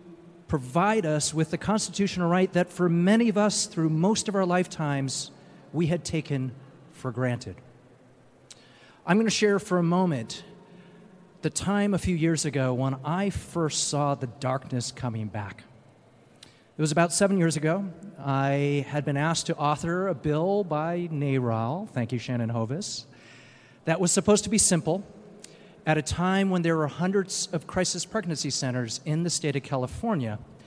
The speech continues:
that were telling pregnant women that if you considered an abortion, you would get breast cancer,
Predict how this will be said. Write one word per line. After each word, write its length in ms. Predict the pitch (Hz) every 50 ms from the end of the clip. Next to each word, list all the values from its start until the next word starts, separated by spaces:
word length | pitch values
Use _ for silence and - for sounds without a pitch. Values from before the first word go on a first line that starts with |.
| - - - - - -
that 160 | 156 151 165
were 40 | 151
telling 360 | - - 190 202 208 202 185
pregnant 360 | - 196 180 160 175 170 165
women 400 | 170 185 175 165 165 180 175 170 - - - - - - - - - - - -
that 120 | 160 156
if 120 | 147 139 -
you 80 | 160
considered 480 | - - 165 147 - - 214 202 220 196
an 100 | 208 202
abortion, 580 | 180 160 165 160 156 - - 135 120 127 131 117 - - - -
you 100 | 135 139
would 120 | 143 127
get 240 | - 139 131 - 139
breast 260 | 139 147 151 - -
cancer, 540 | - 156 156 156 156 - 170 170 175 180 160